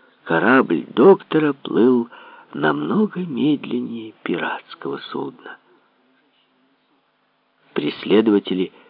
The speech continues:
приближались с каждой минутой. "Принц подсунул нам никудышный корабль", поскуливал поросёнок Хрюки.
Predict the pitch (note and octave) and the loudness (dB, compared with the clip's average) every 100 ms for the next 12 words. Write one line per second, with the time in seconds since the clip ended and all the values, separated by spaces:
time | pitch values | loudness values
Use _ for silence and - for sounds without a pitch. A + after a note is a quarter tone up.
0 | _ _ _ - F2 D2 E2 E2+ G2+ F2+ | _ _ _ 0 2 4 2 2 0 0
1 | - - - - B2+ E3 - C3+ B2+ G#2+ | -6 -20 -6 2 4 4 0 -4 -4 -6
2 | F#2+ D#2+ E2+ - - - - _ _ _ | -10 -10 -10 -12 -14 -16 -20 _ _ _
3 | _ _ _ _ _ _ _ _ _ A#3+ | _ _ _ _ _ _ _ _ _ _
4 | C4 G#3 G3+ G3+ _ _ _ _ _ _ | _ _ _ _ _ _ _ _ _ _
5 | _ - E3+ D#3+ D#3 - - _ - C3+ | _ -6 0 2 0 -6 -20 _ -4 -2
6 | - - E3 D#3 D3+ D#3 C#3 - - - | -2 2 2 2 0 -2 -4 -8 -18 -14
7 | - C#3+ C3+ D#3+ G3 F3+ - C#3+ D3+ D#3 | -4 -2 2 4 4 2 0 -4 -2 0
8 | E3 D#3 - _ _ _ _ _ _ _ | 0 0 -6 _ _ _ _ _ _ _
9 | _ _ - G#2+ - A2+ G2+ G2 F2+ F#2+ | _ _ -4 -4 0 2 4 4 2 0
10 | F#2 - F#2+ F2+ - G2+ G2 - | 0 0 -2 -2 -2 2 2 0